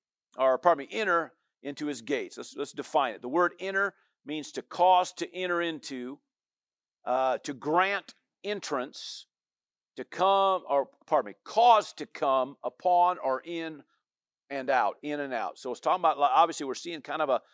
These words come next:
a doorway here. He says, "Enter into His gates." The word "gates" now means doorway or an opening or an entrance, uh, an entrance way. It li-, means this too, a portal.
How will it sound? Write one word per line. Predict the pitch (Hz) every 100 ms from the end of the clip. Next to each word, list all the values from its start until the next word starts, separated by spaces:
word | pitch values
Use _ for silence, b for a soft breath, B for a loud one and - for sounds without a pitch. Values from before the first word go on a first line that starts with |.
| b -
a | 110
doorway | 117 160 147 127 104
here. | 95 95 107 b b b _
He | 131
says, | 165 151 -
"Enter | 196 214
into | 214 175 175
His | 160 165 117
gates." | 110 101 175 143 131 - - - - _ _ _ _ _
The | -
word | 127 160 143 107
"gates" | 135 180 151 139 -
now | 127 123 127 127
means | 139 151 143 113 - 131
doorway | 117 139 127 123 117 131 165 _ _ _ _
or | 131 131
an |
opening | 131 139 - 135 135
or | 135
an | 127
entrance, | 180 185 - 113 139 - - - _ _ _ _ _ -
uh, | 110 110 113 107
an | 123 139
entrance | 160 156 156 -
way. | 139 139 139 -
It | 120
li-, | 123 156
means | 139 175 147
this | 151
too, | - 165
a | 147
portal. | - - 165 190 190 220